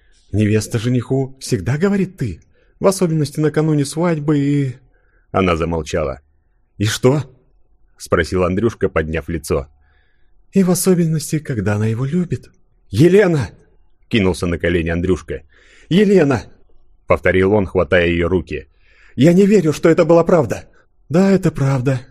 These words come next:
серьезно сказала Терентьева. «Я тебя люблю».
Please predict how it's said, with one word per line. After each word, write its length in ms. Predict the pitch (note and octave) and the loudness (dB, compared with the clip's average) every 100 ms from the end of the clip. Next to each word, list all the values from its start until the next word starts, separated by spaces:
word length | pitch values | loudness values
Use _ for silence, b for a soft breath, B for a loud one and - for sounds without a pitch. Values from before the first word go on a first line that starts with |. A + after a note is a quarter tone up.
| _ _ _ _ _ | _ _ _ _ _
серьезно 480 | - F2+ F2 D#2+ | -4 0 0 -2
сказала 400 | D#2+ F#2 E2+ D#2+ | -6 -6 -2 -4
Терентьева. 580 | D#2 F#2+ F2+ D2+ D2+ C2+ - _ _ _ - | -2 -2 -2 -2 -8 -8 -14 _ _ _ -4
«Я 180 | D#3 | -2
тебя 220 | D3+ D3 C#3+ | -2 -2 -2
люблю». 440 | C#3+ F#2 D#2+ | -2 -6 -8